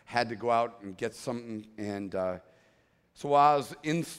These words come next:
inside the store, the woman wor-, working behind the cash register, I don't know how much money she gets paid to work at a Circle K, but she was working behind the cash register, and I was waiting in line, and,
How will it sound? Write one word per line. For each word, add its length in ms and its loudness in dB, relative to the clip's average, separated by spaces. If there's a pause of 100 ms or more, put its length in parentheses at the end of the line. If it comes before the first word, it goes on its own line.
(120)
inside 440 2
the 60 -10
store, 320 0
the 80 0
woman 340 -2
wor-, 220 -4
working 300 -4
behind 320 -2
the 40 -4
cash 320 0
register, 360 -8
I 100 -6
don't 100 -6
know 100 -4
how 100 -8
much 260 -12
money 220 -8
she 180 -14
gets 220 -10
paid 220 -8
to 40 -12
work 240 -10
at 80 -14
a 60 -12
Circle 420 -16
K, 240 -8 (720)
but 140 -12
she 100 -4
was 80 -2
working 220 0
behind 180 -2
the 60 -6
cash 320 2
register, 300 -4
and 100 -2
I 80 0
was 200 -6
waiting 280 -6
in 160 -4
line, 340 -2
and, 260 -8